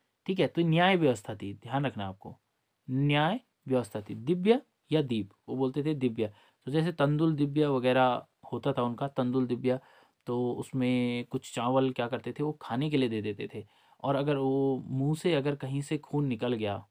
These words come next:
हाँ, जो चावल होते थे, आ, तो अगर मुंह से हल्का सा कहीं से खून निकल गया, ज़ोर ज़ोर से चबाने पे, तो जिसके खून निकल गया उसको दोषी मान लिया जाता था।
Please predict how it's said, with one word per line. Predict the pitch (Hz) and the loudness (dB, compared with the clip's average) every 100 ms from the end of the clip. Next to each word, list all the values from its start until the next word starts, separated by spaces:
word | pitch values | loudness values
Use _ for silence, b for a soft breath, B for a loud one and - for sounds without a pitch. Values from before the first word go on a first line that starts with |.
| _ _ _ - | _ _ _ -12
हाँ, | 113 101 98 | -8 -8 -8
जो | 107 | -10
चावल | - 110 135 | -4 0 0
होते | 127 - - | -2 -6 -8
थे, | 156 - _ _ - | -10 -12 _ _ -10
आ, | 107 107 107 - _ - | -4 -2 -4 -6 _ -4
तो | 143 | 0
अगर | 143 156 | 0 0
मुंह | 139 135 | 0 -2
से | - 151 | 0 0
हल्का | 127 123 135 | 0 -2 -2
सा | 131 | -2
कहीं | 131 120 123 | -6 -6 -8
से | - 127 | -8 -8
खून | - 127 123 | -4 -4 -2
निकल | 110 123 | -2 -2
गया, | 131 120 - b b b b - | -2 -4 -8 b b b b -8
ज़ोर | 127 131 | 0 2
ज़ोर | 131 127 | 2 0
से | 147 | -2
चबाने | - 110 110 123 | -4 -2 -2 -4
पे, | 117 120 _ - | -4 -8 _ -6
तो | 120 | -4
जिसके | 127 123 139 - | -4 -6 -6 -2
खून | 196 175 | 0 2
निकल | 160 127 127 | 0 2 0
गया | 127 | 0
उसको | - 139 - 160 143 | -2 -4 -2 -2 0
दोषी | 127 117 160 | 0 0 0
मान | 160 113 110 | 0 2 0
लिया | 107 101 | -2 -2
जाता | 92 104 | -6 -10
था। | 101 101 | -16 -20